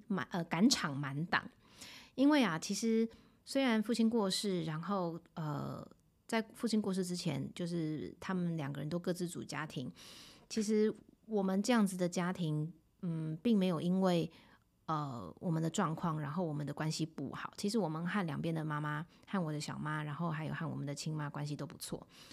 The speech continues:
所以两个妈妈都会担心我们两个过年的时候没地方去，所以每到过年之前都会也很热情的邀我们安排时间，然后去他们的家。所以过年的时候呢，通常我们的基本行程就是我们会去，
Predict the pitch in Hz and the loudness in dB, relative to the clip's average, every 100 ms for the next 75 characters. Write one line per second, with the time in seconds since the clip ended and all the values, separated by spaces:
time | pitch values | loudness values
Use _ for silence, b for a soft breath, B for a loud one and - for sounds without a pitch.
0 | B B - 269 220 175 B - 185 220 | B B 2 4 4 2 B -2 2 6
1 | 233 233 233 226 214 214 214 185 170 147 | 6 6 6 4 4 4 2 2 0 0
2 | 139 135 - B B - 196 175 165 180 | -4 -6 -8 B B 2 4 4 0 2
3 | 196 170 151 160 139 147 - - B B | 2 2 0 -2 -2 -4 -4 -8 B B
4 | B B - 247 190 185 202 208 165 160 | B B 2 4 6 4 2 2 2 0
5 | 185 165 151 170 165 151 156 208 208 151 | -2 -2 0 0 0 0 -2 2 2 2
6 | 147 143 175 175 139 127 139 - - 185 | -2 -2 -2 -2 -2 -4 -6 -10 -8 0
7 | 202 175 131 - 147 - 151 156 147 160 | 0 0 -4 -6 -6 -2 -2 -2 -2 -2
8 | 160 151 151 131 - - - - - B | -2 -4 -4 -6 -8 -6 -4 -4 -8 B
9 | B B - 311 311 - 277 214 196 190 | B B -2 4 4 4 4 6 4 2
10 | 202 233 196 185 220 226 185 175 160 170 | 4 6 4 4 4 4 4 2 0 0
11 | 247 247 127 131 135 147 147 165 185 147 | 2 2 2 0 -4 -2 -2 -2 -2 -2
12 | 143 160 190 180 202 180 | -2 -2 -2 -2 -2 -2